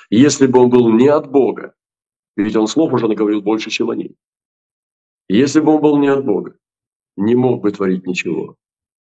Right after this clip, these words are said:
Сказали ему в ответ, во грехах ты родился и нас учишь, и выгнали его вон. Вот здесь, слушайте, вот ради вот этого я вам проповедую сегодня.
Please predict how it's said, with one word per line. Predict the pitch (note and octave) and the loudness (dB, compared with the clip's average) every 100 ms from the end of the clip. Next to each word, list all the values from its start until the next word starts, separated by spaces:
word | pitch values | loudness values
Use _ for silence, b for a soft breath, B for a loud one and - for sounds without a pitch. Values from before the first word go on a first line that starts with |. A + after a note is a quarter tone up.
| _ _ _ _ _ _ _ _ _ _ _ _ _ _ _ | _ _ _ _ _ _ _ _ _ _ _ _ _ _ _
Сказали | - G2+ G2 G2 | -4 0 2 4
ему | F#2+ F2+ | 4 2
в | F2+ | 0
ответ, | F2+ E2+ E2+ | 0 -2 0
во | F#2+ | 0
грехах | G#2 G#2 B2 A2+ - | 0 0 0 0 0
ты | A2+ | 0
родился | A2 A2 B2 B2 A#2+ | 0 0 0 0 -2
и | A2+ | -2
нас | A#2 A#2 | -2 -2
учишь, | D3+ F#3 G2+ - _ _ _ _ _ _ | -2 -2 -6 -8 _ _ _ _ _ _
и | - | -4
выгнали | A2+ B2+ B2 A2 G#2+ | -2 0 0 0 -2
его | G#2 F#2+ | -2 -4
вон. | E2+ D#2 _ _ _ _ _ _ _ _ _ _ _ _ _ _ _ _ _ - | -8 -14 _ _ _ _ _ _ _ _ _ _ _ _ _ _ _ _ _ -6
Вот | G2+ | -2
здесь, | A2 B2 | 0 -2
слушайте, | G2+ - - F#2 | -6 -12 -8 -2
вот | G2 A2 | 0 2
ради | G#2+ G#2+ | 2 2
вот | G#2 | 2
этого | C3 G#2 F#2 | 0 2 2
я | |
вам | F2+ F2+ | 2 -2
проповедую | F#2 F2 D#2+ - - | -6 -8 -8 -10 -14
сегодня. | - - | -16 -16